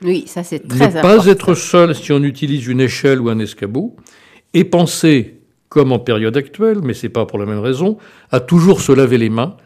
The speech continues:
Speaker 2: surtout si on utilise des engrais ou produits chimiques, même tout simplement du compost ou du fumier. En cas de plaie, bien se laver les mains à l'eau savonneuse,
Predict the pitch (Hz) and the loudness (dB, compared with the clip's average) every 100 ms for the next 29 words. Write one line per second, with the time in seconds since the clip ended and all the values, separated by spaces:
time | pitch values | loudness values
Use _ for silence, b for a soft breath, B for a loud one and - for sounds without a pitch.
0 | b b b b _ - 180 175 202 185 | b b b b _ -4 -2 0 -2 -2
1 | - 139 135 147 147 156 127 110 139 139 | 0 0 0 0 0 0 0 0 -2 -2
2 | 127 143 123 107 127 117 113 - 120 160 | 0 0 0 -2 -6 -6 -8 -8 -4 -4
3 | 190 - b b b - 139 180 165 156 | -6 -12 b b b -6 2 2 2 -2
4 | 139 147 123 139 160 160 123 - 127 160 | -2 -2 0 0 0 -2 -6 -6 -4 -2
5 | 160 143 123 123 - 101 78 - _ _ | -4 -6 -8 -10 -8 -8 -10 -16 _ _
6 | _ _ _ _ _ _ _ _ _ 156 | _ _ _ _ _ _ _ _ _ -4
7 | 156 170 160 - 165 156 143 107 - _ | 0 0 0 -2 0 2 2 0 -8 _
8 | 127 113 156 175 - 151 143 131 139 131 | -14 -6 -2 -2 -2 0 0 0 -2 -2
9 | 139 131 113 113 - 120 104 104 107 147 | 0 0 -2 -4 -4 -4 -2 -2 -2 -2
10 | 214 - | -6 -10